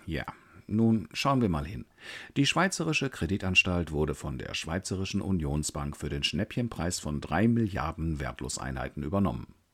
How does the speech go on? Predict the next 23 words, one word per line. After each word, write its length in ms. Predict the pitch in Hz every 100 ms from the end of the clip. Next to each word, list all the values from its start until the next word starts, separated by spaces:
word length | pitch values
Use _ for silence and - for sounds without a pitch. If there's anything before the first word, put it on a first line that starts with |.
| _ - - - -
Erinnert 340 | 135 151 156
ein 140 | 117
wenig 300 | 90 87 95
an 80 | 76
die 80 | 78
Dresdner 340 | 71 67 95
Bank. 420 | 98 101 - - -
Und 360 | 69 - -
aus 240 | - - -
der 120 | 65
Unionsbank 680 | 80 82 104 - 127 139 98
wurde 480 | 92 104 - - -
auch 240 | 73 73
ein 140 | 71
wenig 240 | 71 73 71
Luft 180 | 76 -
abgelassen, 600 | - 76 73 - 76 76
damit 280 | 78 80 76
die 100 | 73
Konsolidierung 800 | - 87 82 73 80 85 117 127
auch 260 | - -
glaubwürdig 540 | - 73 - - - -
erscheint. 420 | - - -